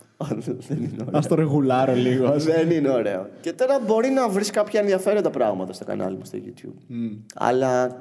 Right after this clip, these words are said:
Speaker 1: κάποια υπερκαφρίλα
Speaker 2: <laughs>
Speaker 1: προδιετίας, τριετίας όχι. Πάρα
Speaker 2: Μμ.
Speaker 1: πολύ γρήγορα κατάλαβα ότι
Speaker 2: Πλέον κάνεις πρόμο με γυναίκες και έ-, έπαυλοι και τα λοιπά και τα λοιπά, ε.
Speaker 1: Α, έχω μια πολύ ωραία ιδέα για σειρά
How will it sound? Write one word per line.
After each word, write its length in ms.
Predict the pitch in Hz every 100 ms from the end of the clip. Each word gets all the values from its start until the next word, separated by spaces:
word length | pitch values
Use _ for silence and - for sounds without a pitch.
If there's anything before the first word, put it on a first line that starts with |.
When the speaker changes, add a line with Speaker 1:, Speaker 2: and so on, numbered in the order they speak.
| - - _ _ _ _ _ _ _ _ -
Speaker 1:
κάποια 280 | 117 -
υπερκαφρίλα 1000 | 135 - 113 107 107 120 117 113 107 98 98 127 - 139 139
Speaker 2:
<laughs> 540 | - 123 - - -
Speaker 1:
προδιετίας, 680 | 110 107 110 107 - 120 123
τριετίας 480 | - 107 - 104 -
όχι. 280 | 95 95 - -
Πάρα 200 | 104 123
Speaker 2:
Μμ. 40 |
Speaker 1:
πολύ 160 | 107 104
γρήγορα 260 | 107 113
κατάλαβα 440 | 113 - 104 107 104
ότι 200 | 104 101 101 135
Speaker 2:
Πλέον 220 | - 143 160
κάνεις 280 | 151 170
πρόμο 420 | - - 139 156 156
με 280 | 147 131 131
γυναίκες 600 | 127 135 127 139 143 147
και 140 | 147
έ-, 320 | 139 143 139 135
έπαυλοι 440 | 143 127 120 117
και 100 | 123
τα 100 | 127
λοιπά 200 | 127 135
και 80 | 127
τα 80 | 120
λοιπά, 360 | 123 120 101
ε. 140 | 117 127
Speaker 1:
Α, 360 | 120 104 107
έχω 260 | 110 110 131
μια 200 | 127 127
πολύ 360 | 127 117 113 117
ωραία 580 | 113 113 107 104 104
ιδέα 540 | 104 101 110 104 98 98
για 240 | 101 104
σειρά 680 | 104 107 101 98 95 92 95